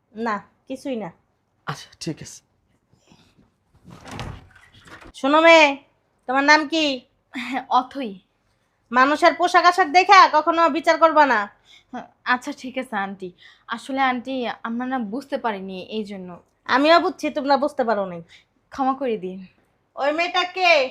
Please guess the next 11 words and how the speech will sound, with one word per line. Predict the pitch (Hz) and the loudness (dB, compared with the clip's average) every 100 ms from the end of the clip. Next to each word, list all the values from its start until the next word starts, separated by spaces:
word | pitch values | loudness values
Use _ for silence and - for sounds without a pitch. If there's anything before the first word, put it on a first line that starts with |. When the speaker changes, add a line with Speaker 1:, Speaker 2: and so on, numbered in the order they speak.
| - - 254 269 | -10 -16 -10 -8
Speaker 3:
আমার | 285 320 233 | -6 -6 -2
বোন, | 302 247 | -2 -2
ছোট | 311 285 | -6 -8
বোন। | 233 214 180 _ - | -8 -10 -14 _ -12
Speaker 1:
ওই | 240 | -6
মেয়েটাকে | 262 285 277 | -4 -2 2
ডাক | 277 247 240 | 2 2 0
দাও। | 185 - 240 262 - | -2 -6 -12 -10 -4
Speaker 3:
কই, | 330 330 | -4 0
কই | 392 359 | 0 4
রে? | 403 | 6